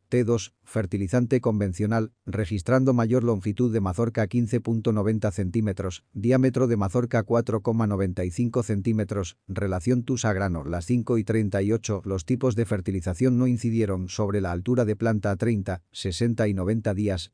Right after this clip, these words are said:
inserción mazorca día setenta, número de hilera de granos por mazorca,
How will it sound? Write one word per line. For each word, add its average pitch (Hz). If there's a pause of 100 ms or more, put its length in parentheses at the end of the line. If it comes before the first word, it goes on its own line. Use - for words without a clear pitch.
inserción 107
mazorca 123
día 117
setenta, 117
número 117
de 95
hilera 110
de 101
granos 101
por 95
mazorca, 92